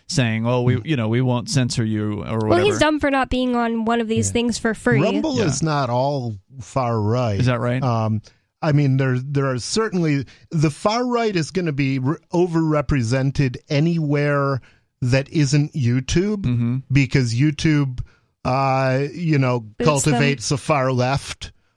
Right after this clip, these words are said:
Speaker 1: Right.
Speaker 3: uh, position. Um, but, uh, you know, there, there are some, there's some decent people on, on Rumble. I'm
Speaker 1: Hmm.
Speaker 3: actually on it.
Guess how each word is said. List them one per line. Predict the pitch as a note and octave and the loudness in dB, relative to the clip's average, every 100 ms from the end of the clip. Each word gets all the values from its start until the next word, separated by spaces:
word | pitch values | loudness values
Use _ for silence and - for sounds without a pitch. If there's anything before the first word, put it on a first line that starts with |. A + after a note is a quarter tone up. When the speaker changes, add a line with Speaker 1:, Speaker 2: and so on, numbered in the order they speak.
| - | -6
Speaker 1:
Right. | A2+ C#3 C#3 | -2 2 2
Speaker 3:
uh, | C#3 | 2
position. | - C#3+ C3+ C#3+ F#3+ G3 E3 - _ _ _ - | 0 2 0 0 -2 -2 -4 -8 _ _ _ -4
Um, | C#3+ C3+ C3+ C3 C3 C3 C3+ _ _ _ _ | -2 0 0 0 0 -2 -4 _ _ _ _
but, | D#3+ G#2+ B2 D3+ C#3+ C#3+ C#3+ C#3 | -14 -8 -4 -2 0 0 -2 -2
uh, | D3 C#3+ C#3+ D3 D3 | -2 -2 -2 -2 -4
you | D3+ D#3 F#3+ G3+ | -8 -10 -6 -2
know, | D3+ C3+ | 0 0
there, | D#3 D#3+ | -2 -2
there | D#3+ D#3+ G3 | -4 -4 -4
are | F3+ | -4
some, | - F#3+ F3 E3 D3 A#2+ _ _ _ | -4 -2 -2 -4 -10 -20 _ _ _
there's | C3+ C#3+ | -8 -6
some | - F#3 | -4 -4
decent | D#3+ A#2+ - F#2 | -2 -2 -2 -4
people | A#2 G#2+ - A2 | -4 -4 -4 -2
on, | G#2 G#2 A2 | 0 0 -2
on | A#2+ G#2+ G#2+ | -2 0 0
Rumble. | G#2 G#2 G#2+ | 0 -2 -2
I'm | A#2 | 0
Speaker 1:
Hmm. | B2+ | 0
Speaker 3:
actually | C3 A#2+ C3+ A2+ | -2 -4 -4 -2
on | G#2 A2+ | -2 -2
it. | A#2 A#2 | -4 -6